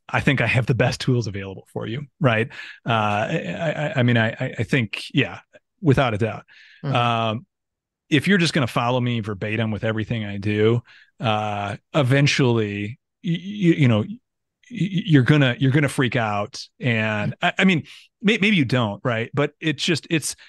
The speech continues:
Speaker 1: everyone has a different time horizon in their investments. Everyone has different needs, what they want out of invest-, out of investing. I, I mean, I, I, heading into twenty twenty-three, I was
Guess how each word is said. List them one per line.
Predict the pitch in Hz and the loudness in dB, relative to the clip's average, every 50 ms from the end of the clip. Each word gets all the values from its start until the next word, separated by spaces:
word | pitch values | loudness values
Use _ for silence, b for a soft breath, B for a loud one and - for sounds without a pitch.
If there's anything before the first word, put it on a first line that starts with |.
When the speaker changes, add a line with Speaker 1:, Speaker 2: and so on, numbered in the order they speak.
| b b _ _ - | b b _ _ -2
Speaker 1:
everyone | 180 196 180 202 190 175 156 | 0 2 4 4 4 4 4
has | 123 120 143 139 135 135 127 | 4 4 4 4 2 0 0
a | 139 127 | -2 -2
different | 110 120 - 131 117 | -2 0 -2 -2 -2
time | - - 143 147 | 0 0 0 2
horizon | 135 135 139 139 131 131 123 147 127 | 2 0 0 0 0 0 -2 -2 -4
in | 120 110 | -4 -4
their | 107 101 101 | -6 -6 -8
investments. | 98 98 127 131 123 - - 131 127 131 - - | -2 0 0 0 0 0 0 0 0 0 -2 -4
Everyone | - 127 127 139 135 127 113 | -4 0 2 2 2 2 0
has | - 120 120 120 120 117 113 113 110 104 - - B B B B B B - | 0 0 0 2 2 2 2 2 0 -2 -4 -6 B B B B B B 2
different | 143 143 - 143 123 117 | 2 4 4 2 4 4
needs, | 131 139 139 139 127 123 | 6 6 6 6 6 4
what | 135 131 | 2 0
they | 135 | 0
want | 120 123 120 123 | -2 0 0 0
out | 120 117 | 0 0
of | 113 | 0
invest-, | 110 110 117 113 - - - - | 2 2 2 0 0 -2 -4 -4
out | 131 131 127 120 | -2 0 0 0
of | 113 | 0
investing. | 110 110 110 107 - 127 120 113 113 | 2 0 0 0 0 0 0 0 0
I, | - 135 135 143 139 | -2 -4 -4 -2 0
I | 135 | 2
mean, | 143 135 127 131 - | 2 2 2 2 2
I, | 143 139 - - | 0 0 0 -2
I, | - 143 135 123 - b b b b b b _ _ _ _ | -2 -2 -2 -2 -6 b b b b b b _ _ _ _
heading | - 170 190 202 190 151 | -4 -2 0 2 2 2
into | 147 151 143 139 | 0 0 -2 -6
twenty | - - 143 131 | -4 -2 -2 -2
twenty-three, | - - 131 113 101 - 123 117 123 135 139 - _ | -2 -2 -2 -2 -2 -2 -2 -2 -2 -2 -6 -10 _
I | - 147 156 | -2 0 0
was | 147 139 120 - - | 0 0 -2 -6 -12